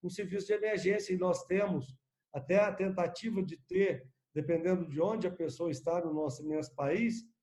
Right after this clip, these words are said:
é, tentar ver serviços que estejam, ah, disponíveis mais próximo dessa pessoa. Nós temos meios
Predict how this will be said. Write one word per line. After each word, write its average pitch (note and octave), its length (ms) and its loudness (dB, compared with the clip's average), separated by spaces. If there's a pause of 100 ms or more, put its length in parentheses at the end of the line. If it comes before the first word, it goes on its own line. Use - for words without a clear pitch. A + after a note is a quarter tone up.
(320)
é, F#3 80 -4
tentar F#3 500 2
ver G3+ 260 4
serviços G#3+ 800 -2
que G3 140 -8
estejam, F#3+ 840 4 (440)
ah, F#3 180 0
disponíveis G#3 880 2
mais G#3+ 260 0
próximo F#3 720 2 (320)
dessa E3 260 4
pessoa. E3+ 540 -2 (420)
Nós F3+ 260 4
temos A#3 440 2
meios F3 680 2